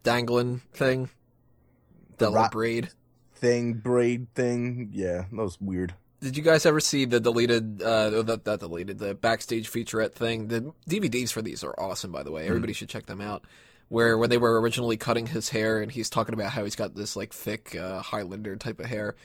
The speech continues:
Speaker 1: and they weren't sure if they were gonna go with, with, uh, two braids or not. He looks ridiculous. <laughs>
Speaker 3: Hmm.
Speaker 1: 'Cause he's got, like, the Jar,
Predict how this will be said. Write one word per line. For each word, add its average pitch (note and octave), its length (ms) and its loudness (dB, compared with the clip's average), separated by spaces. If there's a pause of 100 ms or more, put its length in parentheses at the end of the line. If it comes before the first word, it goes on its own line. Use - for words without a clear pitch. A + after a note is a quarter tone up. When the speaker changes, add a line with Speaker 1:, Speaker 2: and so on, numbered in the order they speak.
(460)
Speaker 1:
and G#2+ 300 -2
they B2 100 6
weren't B2 240 4
sure B2 200 4
if A2+ 100 2
they A#2+ 60 2
were A2+ 120 2
gonna A#2 160 0
go A2 140 0
with, G2 160 -6 (200)
with, A2+ 220 0
uh, G2+ 240 -2
two A#2 260 -2
braids B2+ 480 0
or C#3 180 -6
not. C#3 280 -2 (800)
He C3+ 160 0
looks B2 340 2
ridiculous. G#2+ 920 -2
<laughs> - 40 -16 (460)
Speaker 3:
Hmm. G2+ 380 4
Speaker 1:
'Cause C#3+ 220 4
he's C3+ 120 2
got, D3 220 4
like, B2+ 140 0
the B2+ 100 2
Jar, A#2 340 2